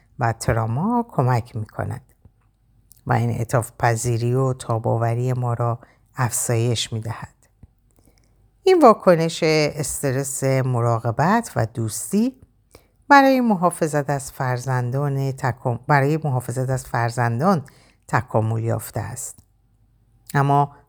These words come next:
واکنش عمومی برای کمک به افرادی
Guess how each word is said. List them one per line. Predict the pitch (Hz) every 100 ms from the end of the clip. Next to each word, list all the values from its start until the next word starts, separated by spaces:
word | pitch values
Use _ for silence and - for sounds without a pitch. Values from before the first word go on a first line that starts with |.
| -
واکنش | 143 156 147 143 - 147 233 - 285 - 143
عمومی | 131 127 120 123 226
برای | 247 120 113 113 113
کمک | - 117 117 120 -
به | -
افرادی | 117 - - 123 120 117 113